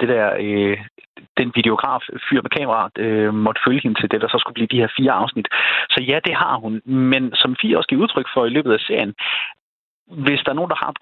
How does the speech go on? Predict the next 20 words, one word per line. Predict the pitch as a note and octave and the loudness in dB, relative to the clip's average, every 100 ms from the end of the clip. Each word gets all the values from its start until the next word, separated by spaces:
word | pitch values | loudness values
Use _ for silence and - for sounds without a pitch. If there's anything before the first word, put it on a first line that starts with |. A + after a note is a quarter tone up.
| F3+ | -4
kamera | F#3+ C3+ C3 A2+ | -2 -2 0 0
eller | A2+ | 0
noget | A2+ A2+ | 2 0
opmærksomhed | - A#2+ D#3 - C3 B2+ | 0 0 0 -4 -2 0
eller | A2+ | 0
nogle | A2 A2 - - | 0 -2 -2 0
penge, | B2 E3+ E3+ | 2 2 0
jamen, | C#3 A#2+ | 0 2
så | - - - | 0 2 4
siger | D#3+ | 4
hun | C#3 A2+ - | 2 -2 -2
ja, | F#2+ - - - B2 | -2 -2 -6 -2 2
øh, | A#2 A2+ - | 2 2 0
på | - - | -2 0
godt | A#2 C3+ | 0 0
og | C3 | 0
ondt. | B2+ - - - - - - - - | -2 -2 -8 -8 -10 -10 -12 -4 0
Så, | C#3+ B2 - - | 0 0 -6 -2
altså, | C#3+ | -2
det, | C3 | -4